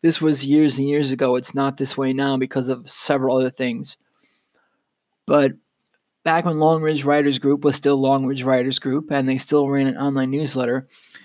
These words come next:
Mary Rosenblum was the w-, webmaster there. She did, like, a whole bunch of really cool things that we all got to enjoy. It was a pretty fun time.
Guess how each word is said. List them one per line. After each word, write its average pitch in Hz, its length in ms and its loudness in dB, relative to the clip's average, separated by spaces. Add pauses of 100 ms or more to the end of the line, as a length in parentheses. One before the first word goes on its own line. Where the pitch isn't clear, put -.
(140)
Mary 160 320 2
Rosenblum 151 540 4
was 143 220 2
the 143 80 0
w-, 135 260 0 (260)
webmaster 135 540 0
there. 123 220 -8
She 135 240 -2
did, 135 280 4
like, 131 220 -4 (380)
a 135 100 2
whole 170 380 2
bunch 147 260 0
of 135 220 -6
really 165 240 6
cool 143 340 4
things 139 460 -2
that 131 100 -4
we 131 140 -2
all 135 160 2
got 127 260 0
to - 120 -14
enjoy. 127 360 -6
It 120 100 -8 (1080)
was 139 100 -2
a 143 60 0
pretty 143 240 2
fun 131 240 0
time. 117 320 -6